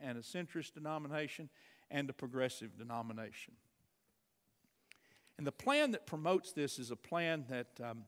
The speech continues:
is called the Indianapolis Plan, or the Indy Plan,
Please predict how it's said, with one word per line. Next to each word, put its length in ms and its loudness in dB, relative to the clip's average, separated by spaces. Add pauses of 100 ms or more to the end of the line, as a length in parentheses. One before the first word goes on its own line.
is 160 -4
called 340 4
the 140 -4
Indianapolis 840 2
Plan, 480 -8
or 80 -10
the 160 -12
Indy 320 -4
Plan, 480 -10